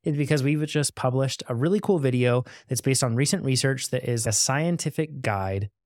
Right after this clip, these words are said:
to a nutrition plan for cyclists on how to lose fat and gain muscle at the same time and how to optimize everything. So go check it out. People are absolutely loving it. And again, that link is in the description.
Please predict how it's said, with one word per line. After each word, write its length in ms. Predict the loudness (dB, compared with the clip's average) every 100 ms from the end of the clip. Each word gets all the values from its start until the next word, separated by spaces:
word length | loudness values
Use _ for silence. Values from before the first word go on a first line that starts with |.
| _ -2
to 360 | 2 4 4 2
a 40 | 2
nutrition 400 | 2 0 0 0
plan 200 | 0 0
for 100 | 0
cyclists 440 | 0 -2 -4 -4
on 80 | 2
how 100 | 2
to 80 | 4
lose 300 | 2 2 2
fat 280 | 0 0 -2
and 140 | -2
gain 180 | 0 0
muscle 280 | 0 0 -4
at 80 |
the 80 | -4
same 240 | -6 -4 0
time 380 | 2 2 2
and 80 | 2
how 100 | 2
to 80 | 2
optimize 480 | 0 0 0 2 2
everything. 420 | 0 -2 -4 -10 -16 _ _ _
So 140 | -2 2
go 180 | 4
check 200 | 2 2
it 80 | 2
out. 160 | 2 0
People 240 | -4 -2
are 80 | 0
absolutely 400 | 0 0 -2 0
loving 320 | 2 2 2
it. 180 | 0 -2 _ -20 -10
And 180 | -4 -2
again, 260 | 2 2 2
that 140 | 2
link 240 | 2 0
is 120 | 0 0
in 80 |
the 40 | 0
description. 600 | 0 0 -2 -4 -8